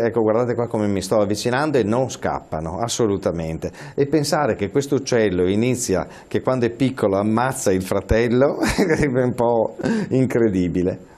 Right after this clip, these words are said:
Guardate come sono socievoli, veramente socievoli, e quanto si lasciano accarezzare. Ecco, logicamente io ho anche forse un po' esagerato, ma guardate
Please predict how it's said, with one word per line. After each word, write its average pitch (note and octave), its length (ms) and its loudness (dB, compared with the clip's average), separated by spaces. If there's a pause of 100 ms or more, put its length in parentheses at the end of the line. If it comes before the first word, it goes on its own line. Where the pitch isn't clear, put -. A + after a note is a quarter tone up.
(120)
Guardate A#2+ 480 0
come A#2 240 -2
sono A2 540 -2 (240)
socievoli, B2 880 0
veramente A#2+ 580 2
socievoli, A2 760 0 (220)
e A#2 160 2
quanto C3+ 540 -2 (300)
si - 160 -2
lasciano G#2+ 340 0
accarezzare. F2+ 680 -2
Ecco, D2+ 160 -8
logicamente F#2+ 920 -2
io G#2+ 200 2
ho F#2+ 80 2
anche G2 280 0
forse A2 280 -2
un G2 80 -2
po' G#2 160 2
esagerato, F#2 680 0
ma G2 120 -2
guardate G#2+ 560 -2